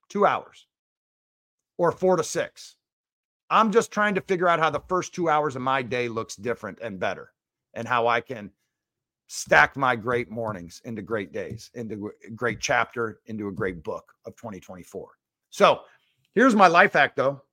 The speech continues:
This is, this is one thing I have done that has been s-, absolutely significant over the last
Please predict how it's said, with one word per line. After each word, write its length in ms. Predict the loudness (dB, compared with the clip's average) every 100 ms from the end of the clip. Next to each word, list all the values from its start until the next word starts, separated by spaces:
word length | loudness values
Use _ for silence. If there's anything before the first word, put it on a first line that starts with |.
| _ _ 0
This 180 | 2 4
is, 200 | 2 0
this 260 | 2 2 4
is 120 | 0
one 280 | 6 6 8
thing 260 | 4 4
I 160 | 6 8
have 200 | 6 4
done 280 | 4 4 4
that 160 | 2 4
has 260 | 0 -2
been 440 | -4 0 2 2 -2 _ _
s-, 200 | -16 -16 -16 _
absolutely 1000 | 8 8 8 0 -2 0 2 0 0 -2
significant 1000 | -2 -2 0 2 0 0 -6 -8 -10 _ _ _ _ _ _ _ _ _ _ _ _
over 280 | 0 0 0
the 100 | 0
last 380 | 2 2 0